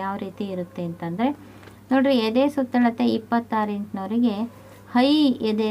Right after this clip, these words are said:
ಸುತ್ತಳತೆ ಇಪ್ಪತ್ತೇಳು ಆಗುತ್ತೆ. ಒಂದ್ ಇಂಚು ನಾವು ಜಾಸ್ತಿ ಇಟ್ಕೊಳ್ತೀವಿ ಅಂತ ಹೇಳ್ತೀವಲ್ಲ, ಅದು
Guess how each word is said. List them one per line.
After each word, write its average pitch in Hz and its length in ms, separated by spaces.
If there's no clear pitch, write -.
ಸುತ್ತಳತೆ 208 480
ಇಪ್ಪತ್ತೇಳು 190 760
ಆಗುತ್ತೆ. 170 320
ಒಂದ್ 240 300
ಇಂಚು 208 240
ನಾವು 226 140
ಜಾಸ್ತಿ 220 440
ಇಟ್ಕೊಳ್ತೀವಿ 208 600
ಅಂತ 202 180
ಹೇಳ್ತೀವಲ್ಲ, 214 460
ಅದು 190 140